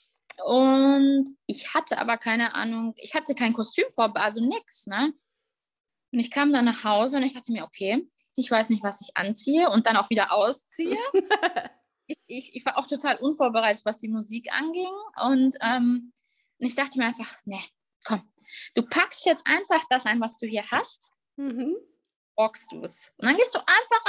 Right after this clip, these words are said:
Speaker 1: raus und dann machst du's, ne?
Speaker 2: <laughs>
Speaker 1: Als ich Backstage war, dann hab ich mich, ich bin dann immer so die Erste, ne, damit ich mich dann,
Speaker 2: Ja.
Speaker 1: Backstage auch nicht ohne, ohne Brille oder Maske oder irgendwas, ne?
Speaker 2: Wow. Mhm.
Speaker 1: Hab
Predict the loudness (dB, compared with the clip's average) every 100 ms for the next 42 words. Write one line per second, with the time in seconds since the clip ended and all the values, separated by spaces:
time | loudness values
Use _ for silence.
0 | -4 -4 -10 -12 -6 -8 -8 -14 -14 -10
1 | -4 -2 -2 -6 -16 -8 -6 0 2 2
2 | -2 -14 _ _ _ -4 -2 0 -2 0
3 | 0 0 -2 -2 -2 0 2 2 0 -2
4 | -2 -2 -2 -8 -10 0 2 2 0 -6
5 | -6 -12 -8 0 0 0 -2 -2 0 0
6 | 0 0 -4 -6 -8 -4 -4 -4 -6 -12
7 | -12 -2 0 2 2 0 -2 _ _ _
8 | 0 2 2 0 0 -2 -2 -4 -8 -4
9 | -4 -6 -4 -4 -2 -2 -4 -6 -6 -8
10 | -4 -4 -2 -2 -2 -2 0 0 2 -2
11 | -6 -12 -10 -10 -6